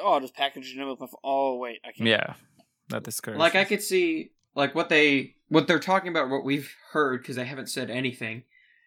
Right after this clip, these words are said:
Speaker 3: is that it's gonna be cartridge-based and you put it into the controller and then
Speaker 1: Yeah.
Speaker 3: you stream it to the T V. And if that's the case, then you wouldn't have to worry about having, like, online, uh, functionality,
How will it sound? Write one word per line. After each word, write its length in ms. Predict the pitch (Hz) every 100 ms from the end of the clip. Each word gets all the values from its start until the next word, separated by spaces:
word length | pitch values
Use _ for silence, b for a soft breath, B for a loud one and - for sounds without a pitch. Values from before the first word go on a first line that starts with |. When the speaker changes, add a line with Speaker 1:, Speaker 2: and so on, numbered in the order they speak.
| _
Speaker 3:
is 200 | 127 131
that 180 | 131 131
it's 100 | 131
gonna 140 | 151 127
be 120 | 127
cartridge-based 640 | 170 156 156 151 143 139
and 80 | 131
you 80 | 123
put 160 | 151 131
it 120 | 123
into 220 | 135 135
the 80 | 120
controller 720 | 120 110 143 143 143 139 139 b b
and 100 | 120
then 120 | 120 117
Speaker 1:
Yeah. 60 |
Speaker 3:
you 40 | 117
stream 380 | - 139 156
it 80 | 170
to 100 | 175
the 80 | 160
T 240 | - 165
V. 340 | 160 165 165 - b b b 123
And 140 | 120
if 120 | 113
that's 260 | 139 139 -
the 100 | 170
case, 280 | 175 160 -
then 140 | 135
you 60 | 131
wouldn't 160 | 131
have 120 | 135 -
to 80 |
worry 300 | 123 170 196
about 200 | 135 117
having, 340 | 123 123 120 117
like, 160 | 113 117
online, 680 | 120 117 117 113 113 110 110 _ _ _ _ _ _
uh, 220 | 117 110
functionality, 920 | 110 120 113 120 117 117 113 113 113